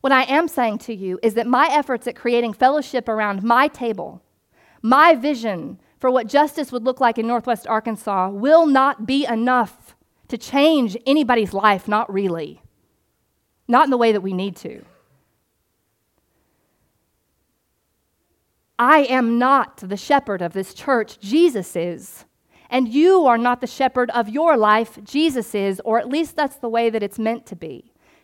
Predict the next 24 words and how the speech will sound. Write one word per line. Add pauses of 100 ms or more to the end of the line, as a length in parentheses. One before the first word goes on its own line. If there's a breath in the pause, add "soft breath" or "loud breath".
Do
we
believe? (680)
Do
we
hope
for?
Do
we
want (800)
the
authority
of
Jesus
to
lead
us
in
our
real
life? (880)
That's
the
question.